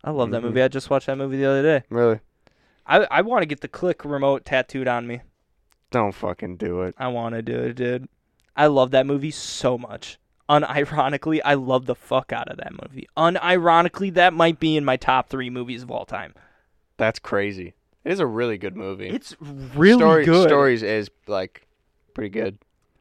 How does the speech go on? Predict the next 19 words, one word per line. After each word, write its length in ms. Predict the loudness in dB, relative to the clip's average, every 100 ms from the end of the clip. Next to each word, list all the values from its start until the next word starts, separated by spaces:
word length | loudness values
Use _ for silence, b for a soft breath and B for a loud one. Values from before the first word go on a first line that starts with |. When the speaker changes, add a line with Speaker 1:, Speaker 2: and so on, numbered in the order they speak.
| _ -16
Speaker 1:
The 80 |
story 420 | -8 2 4 6 4
is 220 | 0 -12 -18
top 400 | -4 0 0 -2
tier. 420 | -8 -4 -4 -4 _ _ _ _ -2
I 360 | 0 0 -2 _ _ _ _ _ _ _ -12
tear 320 | -2 4 4
up 280 | 4 2 -8 _ _
and 180 | -12 -8
cry 220 | 2 4
at 100 | 4 2
the 40 |
movie 260 | -8 -6 -4
every 160 | -6
single 200 | -10 -10
time 180 | -6 -6
I 40 | -4
watch 280 | -6 -6
it. 140 | -10